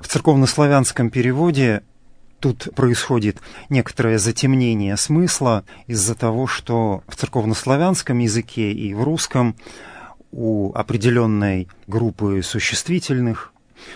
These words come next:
у существительных мужского рода, основа которых заканчивается на согласный звук, винительный падеж совпадает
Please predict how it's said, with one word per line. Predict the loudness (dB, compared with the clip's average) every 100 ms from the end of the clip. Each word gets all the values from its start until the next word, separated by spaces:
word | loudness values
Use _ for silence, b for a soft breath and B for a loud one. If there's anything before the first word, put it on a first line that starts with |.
| B
у | -2
существительных | 0 0 -2 -2 -2 -2 0 0 0 -2 -8
мужского | -10 -8 -10 -4 -2 2
рода, | 2 2 2 0 -2 B B B B B -2
основа | 0 2 2 2
которых | -2 -2 -2 -2 -6 -6
заканчивается | -6 -2 -2 -2 -2 -4 -2
на | 0 0
согласный | 0 -2 0 0 0 -4 -4 -6 -6 -14 -18
звук, | -10 -6 -2 -2 -4 -8 -18 B B
винительный | -4 0 2 0 0 0 0
падеж | -2 -2 -2 -2 -6
совпадает | -6 -8 -6 -6 -2 -2 -2 -6